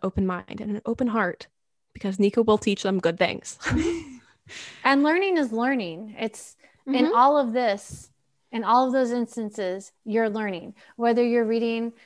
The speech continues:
Speaker 2: a children's book, a young adult's book, or an adult book, um,
Speaker 1: Mm-hmm.
Speaker 2: quote unquote, all of those instances, you are learning. So what is it to differentiate between one and the other?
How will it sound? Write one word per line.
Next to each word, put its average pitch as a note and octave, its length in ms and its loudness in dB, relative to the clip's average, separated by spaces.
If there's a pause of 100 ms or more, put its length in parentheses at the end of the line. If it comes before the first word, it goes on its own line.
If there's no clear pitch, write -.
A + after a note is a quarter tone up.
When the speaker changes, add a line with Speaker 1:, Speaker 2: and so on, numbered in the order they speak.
Speaker 2:
a F3+ 200 2 (240)
children's A#3+ 520 4
book, A3+ 460 0
a F#3+ 80 2
young G#3 300 4
adult's G#3+ 320 0
book, A#3+ 340 -2
or G3+ 640 4
an A3+ 80 2
adult A3+ 680 4
book, - 560 0 (420)
um, G3+ 260 2
Speaker 1:
Mm-hmm. G#3+ 120 -8
Speaker 2:
quote G3+ 140 2
unquote, F#3+ 440 2 (220)
all C4+ 240 8
of B3 140 4
those B3+ 200 4
instances, A3 920 -4
you G#3 180 0
are G3 160 2
learning. G#3 600 -4
So G#3+ 240 2
what G#3 260 2
is A3 240 4
it A3 180 0
to A3 80 -6
differentiate G#3 800 -4
between G#3 380 -4
one G3 160 -2
and F#3 100 -6
the E3+ 140 -6
other? F3+ 340 -4